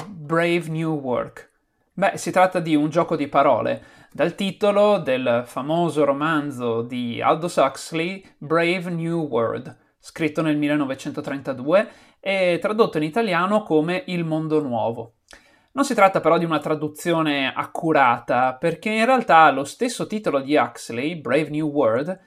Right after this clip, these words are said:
è una citazione shakespeariana, per la precisione della Tempesta, e, mm, tradotto letteralmente significherebbe lo splendido mondo nuovo.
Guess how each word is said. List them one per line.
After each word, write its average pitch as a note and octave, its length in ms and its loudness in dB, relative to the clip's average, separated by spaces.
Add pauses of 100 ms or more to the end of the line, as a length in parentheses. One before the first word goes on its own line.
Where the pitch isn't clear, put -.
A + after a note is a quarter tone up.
(180)
è - 80 -6
una G3 180 -2
citazione D#3+ 920 -2
shakespeariana, C3 880 -4 (240)
per B2+ 120 -14
la B2 80 -6
precisione D3+ 400 -4
della C3+ 180 2
Tempesta, D3 840 -2 (340)
e, F#3 340 -4
mm, F3 340 -4 (120)
tradotto A#3 420 2
letteralmente F3+ 920 0
significherebbe D#3+ 1200 2
lo D3+ 160 -6
splendido G3+ 720 0
mondo D3+ 380 -2
nuovo. A#2+ 600 -6